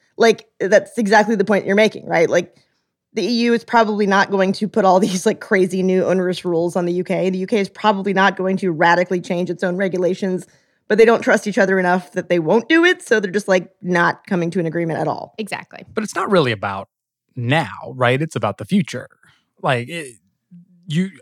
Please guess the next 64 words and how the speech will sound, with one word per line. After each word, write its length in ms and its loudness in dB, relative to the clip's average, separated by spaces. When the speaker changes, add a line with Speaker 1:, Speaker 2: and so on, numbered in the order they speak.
Speaker 3:
of 220 -4
cou-, 160 -12
uh, 260 -4
to 60 0
make 260 0
a 40 4
deal, 380 -4
both 240 0
sides 320 -8
are 60 -4
gonna 180 -8
play 240 -18
nice 520 -8
and, 320 -14
and 200 -14
say 160 -6
the 80 -12
right 200 -14
things 480 -2
and, 140 -8
and 180 -6
make 300 -6
sort 220 -8
of 100 -10
agreed 400 -4
upon 320 -6
stuff 260 -8
at 60 -18
the 80 -16
moment. 380 0
And, 240 -8
but 120 -8
over 220 -2
time, 240 -4
this 160 -4
can 140 -8
change. 360 -6
If 200 -10
an, 140 -6
if 180 -6
a 40 -2
U 200 -2
K 160 -6
industry 440 -4
does 160 -8
super 320 -14
well, 260 -6
or, 120 -6
or 380 -8
an 240 -12
E 20 -12
U 460 -6
one, 340 -8
or, 160 -4
or 240 -10
an 140 -4
industry 340 -4
in 120 -4
the 140 -2
E 40 -4
U 120 -4
does 200 -6
really 220 -8
well, 420 -10